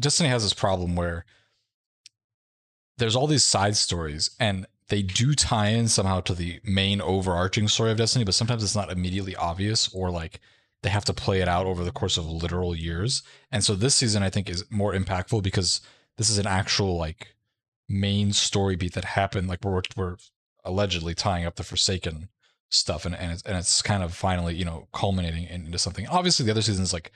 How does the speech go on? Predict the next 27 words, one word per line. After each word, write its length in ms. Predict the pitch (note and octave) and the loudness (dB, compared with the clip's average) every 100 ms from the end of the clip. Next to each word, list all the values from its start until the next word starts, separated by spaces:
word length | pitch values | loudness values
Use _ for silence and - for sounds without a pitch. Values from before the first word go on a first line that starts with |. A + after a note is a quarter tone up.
| _ _ _ _ - | _ _ _ _ -4
there 80 | G2 | -2
was, 160 | F#2+ | -2
there's 160 | G#2+ F#2+ | 0 -2
a 40 | |
build 280 | E2 G#2 G2 | 0 0 0
up 100 | F2 | 0
there, 120 | F#2+ | 0
and 120 | F2 | 0
there 80 | F2+ | 0
is, 120 | F#2+ | 0
there 100 | G2+ | 0
is 100 | G2 | 0
connections, 460 | - F#2 F2 - G#2 | 0 -2 -2 0 0
but 80 | F#2+ | 0
it's, 140 | - | 0
it's 80 | - | 0
just 160 | F#2 - | 0 0
not 160 | F2+ | -2
as 100 | E2+ | -4
obvious. 400 | D#2 D#2+ G2 B2 - - - _ - | -4 -2 -2 -2 -4 -10 -20 _ -6
Um, 200 | G2+ F2+ | -2 0
over-, 180 | C#3 C#3 | 0 0
so 120 | - | 2
overall, 300 | D3 A#2+ G2 | 2 4 2
I'm 120 | F2+ | 2
enjoying 260 | F2 E2+ | -2 -4
it. 60 | D2+ | -8